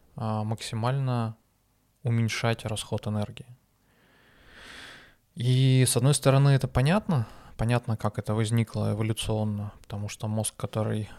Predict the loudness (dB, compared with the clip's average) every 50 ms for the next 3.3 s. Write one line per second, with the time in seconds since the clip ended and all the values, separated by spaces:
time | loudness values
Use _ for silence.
0 | -20 -16 -10 -8 -4 -4 -2 -2 -2 -2 -2 -2 -4 -6 -8 -12 -20 _ _ _
1 | _ _ -16 -14 -12 -10 -10 -8 -8 -8 -8 -10 -12 _ _ _ _ _ _ -2
2 | 0 0 0 0 0 -2 -2 0 0 0 0 -2 -2 -6 -6 -4 -2 0 0 0
3 | 0 -2 -2 -4 -6